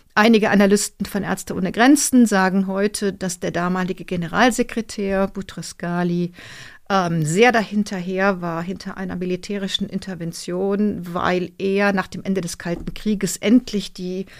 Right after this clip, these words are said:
damals irrelevant gewordenen Vereinten Nationen wieder auf das politische Spielfeld platzieren wollte.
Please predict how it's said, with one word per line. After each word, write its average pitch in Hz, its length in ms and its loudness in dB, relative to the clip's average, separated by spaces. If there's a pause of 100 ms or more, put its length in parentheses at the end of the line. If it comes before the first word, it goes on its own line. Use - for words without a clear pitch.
(120)
damals 180 400 0
irrelevant 190 600 0
gewordenen 180 580 -4
Vereinten 175 460 -10
Nationen 180 640 -4
wieder 185 220 -4
auf - 60 -10
das - 140 -8
politische 202 440 -2
Spielfeld 202 760 0 (560)
platzieren 190 640 2
wollte. 147 420 -4